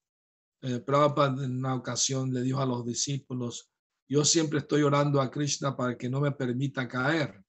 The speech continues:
no me deje caer en la, en la ilusión de Maya". Entonces, obviamente, esa es la humildad de Prabhupada,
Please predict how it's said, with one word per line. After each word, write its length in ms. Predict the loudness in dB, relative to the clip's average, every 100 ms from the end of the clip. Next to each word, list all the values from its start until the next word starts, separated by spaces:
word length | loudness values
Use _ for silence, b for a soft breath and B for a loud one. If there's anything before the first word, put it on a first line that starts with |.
| _
no 120 | -4
me 140 | 0 4
deje 320 | 4 2 -2
caer 420 | -4 -6 -8 -12 _ _ _ -18
en 180 | -16 -14
la, 160 | -18 _ _ _ _ _ _ -8
en 60 | -4
la 80 | -2
ilusión 400 | -2 -4 -4 -4
de 120 | -4
Maya". 300 | -6 -10 -14
Entonces, 400 | -12 -6 -2 4
obviamente, 480 | 8 8 8 4 2
esa 160 | 2
es 60 | 2
la 100 | 2
humildad 400 | 2 -2 -2 -2
de 100 | -2
Prabhupada, 640 | -4 -2 -2 -2 -8 -12